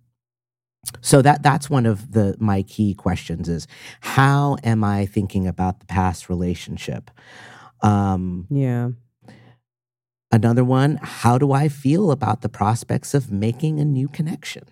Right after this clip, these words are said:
Speaker 2: Right. Is there excitement, or are
Speaker 1: Yeah.
Speaker 2: you doing it because you're feeling lonely?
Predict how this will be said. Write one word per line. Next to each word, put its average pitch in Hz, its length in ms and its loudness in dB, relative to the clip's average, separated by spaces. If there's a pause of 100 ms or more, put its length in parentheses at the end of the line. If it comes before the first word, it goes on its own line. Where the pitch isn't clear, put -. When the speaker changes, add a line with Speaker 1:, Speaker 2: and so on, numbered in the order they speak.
(140)
Speaker 2:
Right. 170 520 0
Is 160 180 2
there 165 200 6
excitement, 208 1040 0
or 156 160 2
are 143 60 4
Speaker 1:
Yeah. 143 80 0
Speaker 2:
you 139 120 -2
doing 156 360 2
it 143 200 -2
because 131 540 0
you're 131 140 0
feeling 127 680 -2
lonely? 175 1080 0